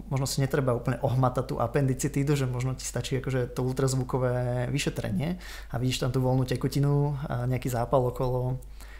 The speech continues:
okolo slepého čreva. A, a tak sa možno posunieme ďalej, že,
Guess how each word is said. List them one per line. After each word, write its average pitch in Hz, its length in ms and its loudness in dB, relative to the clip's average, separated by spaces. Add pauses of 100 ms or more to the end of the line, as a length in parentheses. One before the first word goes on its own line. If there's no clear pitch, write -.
(100)
okolo 127 320 2
slepého 139 320 2
čreva. 160 480 0 (720)
A, 120 400 0 (380)
a - 20 -2
tak 143 160 4
sa 147 160 2
možno 143 240 2
posunieme 143 400 2
ďalej, 120 400 4
že, 120 100 -2